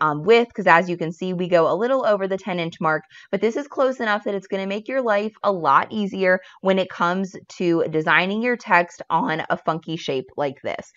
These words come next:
Now, another thing that you'll notice is that my ruler is straight because it is going along these grid lines. Make sure that when you take this photo that your ruler is straight behind your hanger.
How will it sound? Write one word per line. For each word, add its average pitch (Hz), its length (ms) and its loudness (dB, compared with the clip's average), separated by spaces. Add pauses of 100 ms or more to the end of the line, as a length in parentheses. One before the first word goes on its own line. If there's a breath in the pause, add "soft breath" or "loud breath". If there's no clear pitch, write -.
(160 loud breath)
Now, 202 180 8
another 220 360 2
thing 247 180 -2
that 240 80 -2
you'll 208 160 0
notice 185 400 0
is 180 120 0
that 180 140 0
my 180 120 0
ruler 180 420 -2
is 285 240 -2
straight 190 400 0 (260 loud breath)
because 196 440 2
it 185 160 4
is 180 120 2
going 185 300 0
along 185 560 0
these 156 220 -4
grid 156 240 0
lines. 101 320 -6 (220 soft breath)
Make 196 200 4
sure 254 140 -2
that 254 100 0
when 233 140 -6
you 220 80 -2
take 208 260 -6
this 208 220 -2
photo 185 420 4
that 214 140 -2
your 170 160 0
ruler 202 380 -2
is - 220 -4
straight 185 420 -2
behind 175 680 0
your 170 340 -2
hanger. 175 480 -2